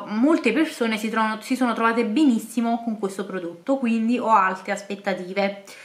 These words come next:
Adesso andremo a mettere prima la parte in crema, poi procediamo con il blush e poi, eh, metteremo la parte in polvere.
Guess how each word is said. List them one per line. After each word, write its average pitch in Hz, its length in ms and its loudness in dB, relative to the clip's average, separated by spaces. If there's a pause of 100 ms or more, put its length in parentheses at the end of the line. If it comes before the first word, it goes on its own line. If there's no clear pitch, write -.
(240)
Adesso 247 280 2
andremo 339 240 4
a 247 40 4
mettere 208 420 -2
prima 320 300 4
la 311 120 4
parte 240 320 0
in 208 160 -2
crema, 185 540 -2 (240)
poi 330 180 4
procediamo 208 920 0
con 254 220 4
il 214 160 2
blush 185 560 0 (360)
e 427 240 0
poi, 247 560 2 (840)
eh, 220 260 2
metteremo 247 640 2
la 254 140 6
parte 208 300 0
in 196 140 0
polvere. 185 680 -4